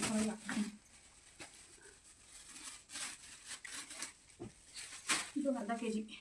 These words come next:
ಬಿಡಿ ಹೂವು, ರೋಸು. ಮಾಮೂಲಿ ಕುಂಕುಮ ಕೊಡೋಕ್ಕಾಗಲಿ, ಬಿಡಿ ಫೋಟೋಗಳಿಗೆ, ದೀಪಕ್ಕೆಲ್ಲ ಚೆನ್ನಾಗಿರುತ್ತೆ ಅಂತ ಈ ಥರ ಬಿಡಿ ಹೂವು ತಂದಿದ್ದೀನಿ ಫ್ರೆಂಡ್ಸ್. ಇದು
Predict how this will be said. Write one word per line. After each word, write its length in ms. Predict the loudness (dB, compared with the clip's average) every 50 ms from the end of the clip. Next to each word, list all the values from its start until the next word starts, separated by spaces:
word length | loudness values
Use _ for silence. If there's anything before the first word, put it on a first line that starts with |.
| -14 -18 -20 -10 -4 0
ಬಿಡಿ 240 | 4 4 4 4 4
ಹೂವು, 360 | 4 4 4 4 4 4 6
ರೋಸು. 300 | 6 6 8 6 6 4 2 -2 -10 -20 -20 -20 -20 -20 -18 -18 -18 -10 -4 0
ಮಾಮೂಲಿ 440 | 4 6 6 8 8 8 8 6 2 0 -2 -2
ಕುಂಕುಮ 260 | -2 0 2 4 4 2 4
ಕೊಡೋಕ್ಕಾಗಲಿ, 460 | 4 4 6 6 8 6 8 8 8 8
ಬಿಡಿ 160 | 8 6 4
ಫೋಟೋಗಳಿಗೆ, 680 | 6 6 6 6 6 6 8 8 8 8 6 6 8
ದೀಪಕ್ಕೆಲ್ಲ 460 | 8 6 6 4 4 6 8 10 10
ಚೆನ್ನಾಗಿರುತ್ತೆ 540 | 10 8 6 6 8 8 6 6 4 2 4
ಅಂತ 120 | 4 4
ಈ 100 | 4 2
ಥರ 120 | 4 4 4
ಬಿಡಿ 160 | 4 6 6
ಹೂವು 160 | 6 6 6 4
ತಂದಿದ್ದೀನಿ 300 | 4 0 0 0 0 0
ಫ್ರೆಂಡ್ಸ್. 260 | 0 0 -2 -2 -2
ಇದು 100 | -6